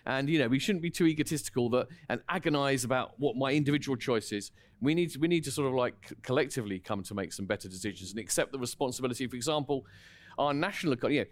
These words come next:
our, our, our, our country has responsibilities. Australia's got responsibilities around climate change, um, uh, Peter's home country. We've got responsibilities around, uh, you know, uh, people we rely on to import our goods and so forth.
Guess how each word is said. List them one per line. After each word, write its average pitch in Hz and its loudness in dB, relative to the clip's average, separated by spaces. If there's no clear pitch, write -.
our, 151 0
our, 156 0
our, 165 0
our 151 0
country 208 0
has 113 -2
responsibilities. 101 -6
Australia's 175 0
got 107 -4
responsibilities 110 -4
around 104 -2
climate 104 -2
change, 101 -6
um, 98 -2
uh, 92 0
Peter's 123 -2
home 104 -2
country. 107 -4
We've 190 0
got 185 2
responsibilities 117 -4
around, 104 0
uh, 110 2
you 123 0
know, 98 0
uh, 101 2
people 156 2
we 135 4
rely 131 4
on 127 2
to 113 -8
import 117 0
our 104 2
goods 101 -4
and 95 -6
so 92 -4
forth. 90 -12